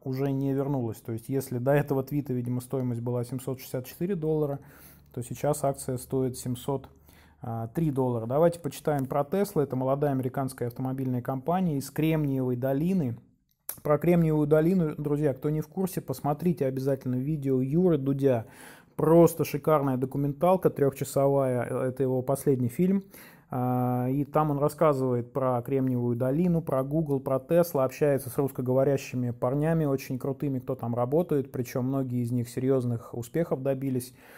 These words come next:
А, ну и вообще просто невероятная атмосфера, вот это средоточие каких-то лучших, а, а, ай ти умов, ай ти технологий,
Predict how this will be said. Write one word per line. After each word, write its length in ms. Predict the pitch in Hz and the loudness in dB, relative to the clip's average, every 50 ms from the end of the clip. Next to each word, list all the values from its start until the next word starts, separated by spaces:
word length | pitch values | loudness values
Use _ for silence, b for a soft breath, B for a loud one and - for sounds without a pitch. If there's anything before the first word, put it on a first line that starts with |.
| B B B B B B - | B B B B B B -10
А, 600 | - 120 117 120 120 120 120 120 120 120 120 120 123 | -6 -4 -4 -2 -2 -2 -2 -2 -2 -2 -2 -2 -2
ну 160 | 143 160 160 | 0 0 2
и 80 | 156 143 | 2 2
вообще 320 | 139 147 - - 156 117 | 2 0 0 0 -2 0
просто 500 | - 139 143 147 143 143 135 127 123 120 | 0 0 0 0 0 0 -2 0 0 0
невероятная 680 | 123 131 139 139 147 147 156 156 156 135 - 127 120 117 | -2 -2 0 2 4 6 6 6 6 4 2 0 -2 -2
атмосфера, 880 | 120 131 135 135 - - - 175 196 190 170 151 139 131 120 117 - - - - | -2 -2 -4 -4 -4 -2 0 0 2 4 4 4 4 2 2 -2 -4 -8 -12 -12
вот 280 | - - 113 120 120 | -12 -8 -8 -6 -6
это 160 | 123 120 120 | -6 -4 -4
средоточие 1080 | 117 - - 143 139 131 143 143 143 - 170 160 147 - - 135 127 127 120 120 113 113 | -6 -4 -2 0 0 4 4 4 4 6 4 4 4 2 0 -2 0 0 0 0 -2 -4
каких-то 480 | - - 123 - - 123 - - - 120 | -6 -8 -10 -8 -8 -10 -8 -4 -4 -2
лучших, 600 | 123 143 147 143 - - 131 123 - - - - | 0 0 -2 -2 -4 -6 -4 -6 -6 -6 -8 -6
а, 320 | 127 117 113 113 113 107 | -4 -4 -2 -2 -4 -4
а, 760 | 113 - - 123 123 117 117 113 113 113 110 110 113 110 113 113 | -6 -8 -10 -8 -8 -6 -6 -6 -6 -6 -6 -6 -6 -6 -4 -4
ай 120 | 127 135 | -4 -4
ти 220 | 135 - 160 156 | -4 -4 -4 -2
умов, 420 | 139 135 135 143 151 160 160 156 - | -2 -2 0 2 2 2 2 2 2
ай 100 | 131 120 | -2 0
ти 140 | - 147 127 | -2 -4 -6
технологий, 800 | - 117 - - 123 123 131 143 156 165 160 139 135 131 123 | -6 -8 -6 -4 -2 -2 2 2 2 2 2 0 -2 -2 -4